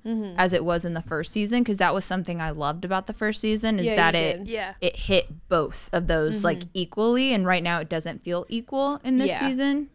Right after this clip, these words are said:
Speaker 1: Yeah. Yeah, I guess
Speaker 2: So
Speaker 1: 'cause they really only have the mom,
Speaker 2: Yeah.
Speaker 1: the one mom now to do anything about.
Speaker 2: Yeah.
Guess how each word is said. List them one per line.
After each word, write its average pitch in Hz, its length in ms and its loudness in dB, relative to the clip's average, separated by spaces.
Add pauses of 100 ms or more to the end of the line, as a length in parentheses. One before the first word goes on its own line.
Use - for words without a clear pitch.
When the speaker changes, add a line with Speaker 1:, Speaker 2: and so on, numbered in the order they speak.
(140)
Speaker 1:
Yeah. 185 360 -4 (1120)
Yeah, 240 120 2
I - 40 4
guess 185 120 4
Speaker 2:
So 165 40 -6
Speaker 1:
'cause 220 100 0
they 202 80 -2
really 180 160 -4
only 175 160 -8
have 156 400 -10 (480)
the 170 100 -14
mom, 98 380 -14 (180)
Speaker 2:
Yeah. 190 340 4 (140)
Speaker 1:
the - 80 -20
one - 200 -16
mom - 260 -18
now - 280 -20
to - 120 -20 (100)
do 180 200 -16
anything - 340 -20
about. - 300 -18 (200)
Speaker 2:
Yeah. 160 280 -8